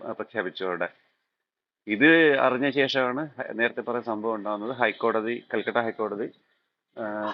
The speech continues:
സുവമോട്ടോ സ്വമേധയാ കേസെടുത്ത് ആ നൂറ്റിനാല്പത്തിനാല് എടു-, ആ, പ്രഖ്യാപിച്ച പോലീസ് നടപടിയെ ഇവര് പിന്നെ, ആ, ആ നടപടി റദ്ദാക്കി. അപ്പൊ ഇതുപോലുള്ള സംഭവങ്ങളൊക്കെ ഇവിടെ നിന്ന്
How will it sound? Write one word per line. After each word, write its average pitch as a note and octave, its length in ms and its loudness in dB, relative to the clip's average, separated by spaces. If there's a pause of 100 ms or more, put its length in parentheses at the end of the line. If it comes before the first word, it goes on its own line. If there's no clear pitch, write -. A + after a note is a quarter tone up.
സുവമോട്ടോ B2 580 2
സ്വമേധയാ B2+ 520 4
കേസെടുത്ത് A#2+ 600 0 (160)
ആ A#2 160 4
നൂറ്റിനാല്പത്തിനാല് A#2 760 0
എടു-, A2+ 240 -4
ആ, A#2+ 140 -6 (200)
പ്രഖ്യാപിച്ച A#2+ 440 -2
പോലീസ് A#2+ 420 0
നടപടിയെ A2+ 440 0
ഇവര് A2+ 280 0 (840)
പിന്നെ, G#2 320 -4 (720)
ആ, - 20 -16 (520)
ആ A2+ 220 0
നടപടി A2 540 -2
റദ്ദാക്കി. G2 640 2 (480)
അപ്പൊ - 140 -6
ഇതുപോലുള്ള B2 400 2
സംഭവങ്ങളൊക്കെ C3+ 540 0
ഇവിടെ B2+ 180 -2
നിന്ന് C3 160 -4